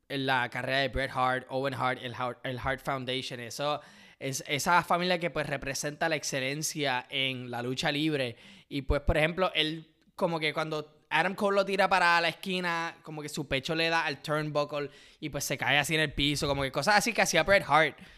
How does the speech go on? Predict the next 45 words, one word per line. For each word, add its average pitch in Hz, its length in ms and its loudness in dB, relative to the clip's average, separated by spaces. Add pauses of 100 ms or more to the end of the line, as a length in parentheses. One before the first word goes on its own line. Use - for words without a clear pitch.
(140)
mucho, 147 420 0
y, 123 80 -4
pues, 117 160 -8
yo 117 100 -10
creo 143 140 -6
que 170 60 -4
también 165 300 -4
Owen 147 220 -4
Hart. 139 300 -4 (400)
Y 131 100 -8
en 131 100 -4
verdad 135 140 -2
que 165 140 2
estuvo 165 320 -2
bien, 139 480 -6
bien 127 140 -4
cabrona. 117 440 -6 (320)
Y 165 120 0
al 165 120 6
principio 196 380 2
me 262 100 2
gustó 226 320 2
mucho 233 260 2
porque 175 380 0
Adam 160 280 0
Cole 185 260 0
estaba 151 260 0
tratando 165 400 -2
de 165 80 -2
como 143 180 -8
que 123 140 -10
provocar 127 500 -2
a 156 140 6
Dax 147 260 0
Harwood 143 360 0
para 123 160 -6
que 127 120 -8
como 110 240 -12
que 104 140 -18
Harwood 113 380 -10
se, - 240 -6 (100)
se - 160 -10
encojone 151 540 0
y, 139 60 -2
pues, 127 340 -6